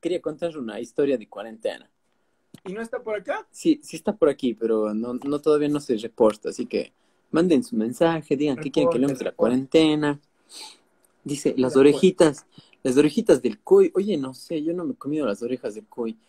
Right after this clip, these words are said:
Speaker 1: Creo que ya me han tocado esos, los, los cuyes tan, tan, tan cocinados que se les pega a las orejas así. Como,
Speaker 2: <laughs>
Speaker 1: como pitbull pasado por machetero,
Speaker 2: Claro.
Speaker 1: así.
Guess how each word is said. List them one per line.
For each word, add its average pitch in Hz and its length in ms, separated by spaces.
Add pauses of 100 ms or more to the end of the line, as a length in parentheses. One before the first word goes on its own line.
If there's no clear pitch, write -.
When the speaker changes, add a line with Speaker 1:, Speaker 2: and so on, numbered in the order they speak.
(120)
Speaker 1:
Creo 247 160
que 170 100
ya 202 120
me 190 80
han 135 80
tocado 185 340
esos, - 420
los, - 420
los 127 180
cuyes 185 400
tan, 185 280
tan, 175 220
tan 165 160
cocinados 175 480
que - 100
se 117 100
les 113 120
pega 143 320
a - 20
las 113 140
orejas 127 340
así. 131 240 (640)
Como, 262 300
Speaker 2:
<laughs> 247 560 (540)
Speaker 1:
como 147 320
pitbull 147 380
pasado 151 460
por 110 260
machetero, 208 600
Speaker 2:
Claro. - 0
Speaker 1:
así. 196 280